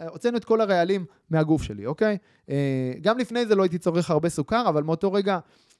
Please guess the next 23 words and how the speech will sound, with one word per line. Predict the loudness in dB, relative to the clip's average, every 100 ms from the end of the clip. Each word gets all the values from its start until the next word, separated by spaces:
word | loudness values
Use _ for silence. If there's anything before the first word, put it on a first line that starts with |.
| -16 _
הורדתי | -2 0 0
את | -2
הסוכר | -4 -2 0 2
לגמרי | 0 0 -2 -4
מהחיים | -4 -4 -2 -2
שלי. | 0 0 0 -4 _ _ _ _ _ _ _ _ 0
אה, | 0 0 -6 -16 -8
לא | -6
אוכל | -6 -4
קינוחים, | -2 -2 0 0 2
לא | 0
זה, | 2 0
משום | 0 0 0
צורה | -2 0 0
שלא, | -2 -4 -4
כן? | -4 -4
גם | -2
לא | 0 0 0 0 0
קמח | 0 0
לבן | 0 0 0 0
ולא, | -2 0 0 0 0
אה, | 0 0 -2 -6 -2
זה. | 0